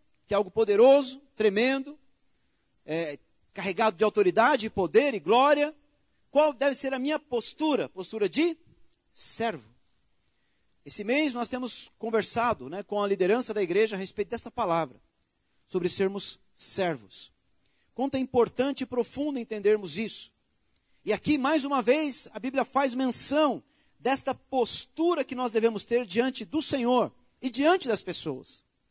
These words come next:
Porque é o servo que Deus está desejoso em usar. Sei que Deus pode usar qualquer um. A Bíblia, por exemplo, fala que Deus usou até uma mula uma vez para falar. Mas a questão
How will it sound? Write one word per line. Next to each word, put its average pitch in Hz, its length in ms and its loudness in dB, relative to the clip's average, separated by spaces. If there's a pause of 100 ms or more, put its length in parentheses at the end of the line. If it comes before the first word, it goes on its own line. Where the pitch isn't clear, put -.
(720)
Porque 262 400 -2
é 254 100 -2
o 254 120 -6
servo 302 720 0
que - 160 -12
Deus 269 360 0
está 254 540 -2 (1040)
desejoso 233 760 0
em 262 40 -6
usar. 311 460 -2 (1400)
Sei - 160 -6
que 302 80 -10
Deus 285 180 -2
pode 262 220 -6
usar 247 140 -8
qualquer 233 320 -2
um. 285 200 -4 (760)
A 143 80 -20
Bíblia, 277 260 -6
por 208 140 -6
exemplo, 226 220 -8
fala 247 180 -4
que - 80 -20
Deus 208 160 -6
usou 214 180 -6
até 233 120 -6
uma 269 180 -4
mula 277 320 2
uma 190 160 -4
vez 202 140 -2
para 185 120 -6
falar. 180 420 -2 (680)
Mas 269 180 -2
a 311 60 -6
questão 302 640 -2